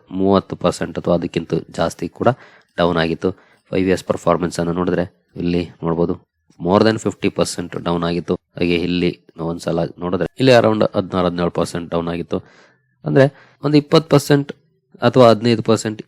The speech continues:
ಈ ರೀತಿ ಟಾರ್ಗೆಟ್ ಇಟ್ಕೊಂಡಿರ್ಬೇಕು. ಯಾಕಂದ್ರೆ ಐದು ಪರ್ಸೆಂಟ್ಗೆಲ್ಲ ನಾವು ಬೈ ಮಾಡಕ್ ಹೋಗ್ಬಾರ್ದು. ಯಾಕಂದ್ರೆ ನೆಕ್ಸ್ಟ್ ಡೇ ಯಾವ ರೀತಿ ರಿಯಾಕ್ಷನ್ ಬರುತ್ತೋ ಗೊತ್ತಿಲ್ಲ.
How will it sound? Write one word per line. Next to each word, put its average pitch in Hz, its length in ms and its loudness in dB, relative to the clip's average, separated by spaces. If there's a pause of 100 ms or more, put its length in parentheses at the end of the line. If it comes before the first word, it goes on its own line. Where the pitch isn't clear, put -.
ಈ 131 140 4
ರೀತಿ 147 240 4
ಟಾರ್ಗೆಟ್ 104 460 2
ಇಟ್ಕೊಂಡಿರ್ಬೇಕು. 87 580 -6
ಯಾಕಂದ್ರೆ 104 280 -2
ಐದು 98 260 0
ಪರ್ಸೆಂಟ್ಗೆಲ್ಲ 113 640 -2
ನಾವು 98 280 -4
ಬೈ 95 140 2
ಮಾಡಕ್ 92 240 0
ಹೋಗ್ಬಾರ್ದು. 85 300 -4
ಯಾಕಂದ್ರೆ 101 260 -2
ನೆಕ್ಸ್ಟ್ 98 240 -4
ಡೇ 117 100 2
ಯಾವ 104 140 4
ರೀತಿ 107 220 -2
ರಿಯಾಕ್ಷನ್ 101 400 -2
ಬರುತ್ತೋ 101 280 -2
ಗೊತ್ತಿಲ್ಲ. 92 440 -4